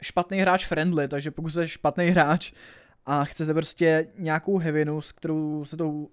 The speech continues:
s kterou se tu hru trošku třeba naučíte, která odpouští hodně chyb, tak účko je rozhodně jedna z těch variant. Ale na detailní showcase, eh, si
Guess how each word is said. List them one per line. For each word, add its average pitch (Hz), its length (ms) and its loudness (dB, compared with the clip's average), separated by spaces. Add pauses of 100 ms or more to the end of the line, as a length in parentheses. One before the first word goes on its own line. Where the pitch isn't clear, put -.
(120)
s - 140 -16
kterou 185 260 2
se 185 120 -2
tu 180 120 2
hru 185 100 4
trošku 180 260 -4
třeba 196 160 -2
naučíte, 180 560 0 (760)
která 170 220 -4
odpouští 170 400 -4
hodně 170 200 -2
chyb, 143 240 -6
tak - 240 -8
účko - 280 -10
je 143 100 0
rozhodně 139 480 -6
jedna 131 180 -6
z - 80 -14
těch 135 140 -12
variant. 117 520 -10 (120)
Ale 131 220 -4
na 143 220 -4 (320)
detailní 190 540 6
showcase, 151 760 -6
eh, 131 360 -6
si 135 420 -8